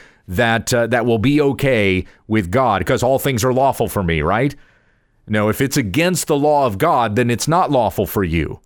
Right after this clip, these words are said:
So don't do those things that bring death. You're now dead to sin and alive in Christ. Previously, you were dead to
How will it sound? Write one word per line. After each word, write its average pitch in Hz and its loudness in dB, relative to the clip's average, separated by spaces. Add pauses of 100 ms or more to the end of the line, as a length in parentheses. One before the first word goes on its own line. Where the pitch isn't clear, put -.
(360)
So 127 0
don't 147 0
do 196 2
those 123 0
things 101 -2
that 113 0
bring 107 0 (260)
death. 113 -2
You're 131 2
now 143 2
dead 165 0
to 131 0
sin 139 0
and 127 0
alive 127 2
in 117 0
Christ. - -4 (640)
Previously, 175 0
you 143 2
were 131 2
dead 139 0 (120)
to 113 0